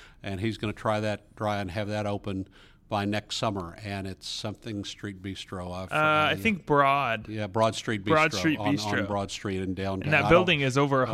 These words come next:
Speaker 2: hundred.
Speaker 1: don't
Speaker 2: That house
Speaker 1: know.
Speaker 2: is over, like, a hundred years old.
Speaker 1: You and I are not from Mansfield. I don't know if they call it Broad or Broad,
Speaker 2: Broad.
Speaker 1: but it's like
Speaker 2: Oh.
Speaker 1: a,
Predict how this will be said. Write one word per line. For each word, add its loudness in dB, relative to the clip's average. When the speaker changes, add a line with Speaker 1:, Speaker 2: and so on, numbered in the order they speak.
Speaker 2:
hundred. 6
Speaker 1:
don't 4
Speaker 2:
That 4
house 4
Speaker 1:
know. -2
Speaker 2:
is -2
over, 2
like, 4
a -2
hundred 0
years -2
old. -4
Speaker 1:
You -2
and 0
I 0
are 0
not -2
from -2
Mansfield. -4
I -4
don't -6
know -4
if -8
they -6
call -4
it -6
Broad -2
or -4
Broad, -8
Speaker 2:
Broad. 0
Speaker 1:
but -6
it's -10
like -4
Speaker 2:
Oh. -2
Speaker 1:
a, -6